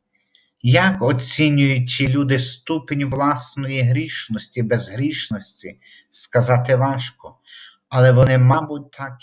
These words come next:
і не усвідомили, що в церкву ходять не до священника, а до Бога. П'ять процентів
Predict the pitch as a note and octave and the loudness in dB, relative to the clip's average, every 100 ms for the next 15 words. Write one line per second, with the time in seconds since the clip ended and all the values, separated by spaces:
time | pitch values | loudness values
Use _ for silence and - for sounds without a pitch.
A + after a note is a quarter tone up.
0 | - C3 B2+ B2 B2 - B2+ B2 C3 C3+ | -14 -8 -4 -4 -6 -8 -8 -8 -8 -8
1 | A2+ G2 - _ _ _ _ _ - - | -10 -12 -18 _ _ _ _ _ -14 -6
2 | B2 B2 - D3+ D#3 D3+ D3 C3 - C#3 | -6 -6 -6 -4 -4 -8 -10 -10 -8 -8
3 | D3 C3+ B2+ A#2+ C3 B2 B2 - A#2 - | -6 -6 -6 -6 -4 -2 -2 -4 -8 -8
4 | - - C3+ C#3+ A#2+ G2 F#2+ F2 D#2+ _ | -12 -10 -8 -6 -6 -8 -12 -18 -18 _
5 | _ _ _ B2 A#2+ G#2+ F#2+ C3 B2 - | _ _ _ -8 -6 -6 -8 -6 -6 -6
6 | E2 _ _ _ _ _ _ _ _ _ | -14 _ _ _ _ _ _ _ _ _
7 | _ - B2+ D#3 F3+ - - C3 B2+ C#3+ | _ -8 0 0 0 -6 -8 -8 -4 -4
8 | C#3+ D3 B2+ C3 B2+ | -4 -6 -10 -6 -6